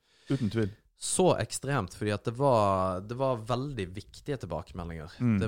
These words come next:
Speaker 2: var ikke, "Hei, kul episode." Det
Speaker 1: Nei.
Speaker 2: er veldig godt å høre. Men det der var av folk som har mistet noen.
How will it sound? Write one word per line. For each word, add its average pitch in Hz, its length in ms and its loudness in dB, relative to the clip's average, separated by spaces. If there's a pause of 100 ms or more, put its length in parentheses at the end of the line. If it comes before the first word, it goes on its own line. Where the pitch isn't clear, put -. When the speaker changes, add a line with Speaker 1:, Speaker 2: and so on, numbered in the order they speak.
Speaker 2:
var 117 300 2
ikke, 101 600 -4
"Hei, 180 300 -2
kul 135 200 -4
episode." 110 580 -4 (120)
Det 92 120 -6
Speaker 1:
Nei. - 20 -2
Speaker 2:
er 85 80 -2
veldig 90 220 -4
godt 92 180 -8
å 90 80 -6
høre. 101 220 -2 (120)
Men 113 300 -4
det 113 100 -2
der 123 200 0
var 104 520 2
av 98 300 -2
folk 110 320 -8
som 90 320 -10
har 87 300 -10
mistet 147 300 -6
noen. 185 220 -6